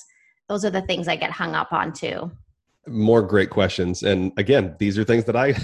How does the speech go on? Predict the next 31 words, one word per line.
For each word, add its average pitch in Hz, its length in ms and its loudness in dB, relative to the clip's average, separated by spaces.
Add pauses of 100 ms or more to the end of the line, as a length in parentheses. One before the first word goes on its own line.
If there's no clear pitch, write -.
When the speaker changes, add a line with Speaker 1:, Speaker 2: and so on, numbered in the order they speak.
Speaker 2:
<laughs> - 120 -8
I 107 120 -2
write 104 240 -4
those 107 160 -4
exact 104 340 -6
emails 110 320 -4
about 95 340 -4
because 107 280 -6
I 98 80 -2
get 95 160 -6
questions 98 360 -4
like 95 180 -4
this 92 180 -2
all 92 140 -4
the 92 60 -4
time. 95 320 -4
So 92 180 0
it's, - 220 -8 (420)
you're, 104 220 2
you're 107 140 6
absolutely 104 500 2
on 90 100 0
point. 90 280 -2 (500)
And 98 340 2
I 107 60 0
would 104 120 0
say 95 260 2
i-, 90 40 -8 (680)
it's 95 500 0 (260)
a - 60 -4
slightly 139 420 0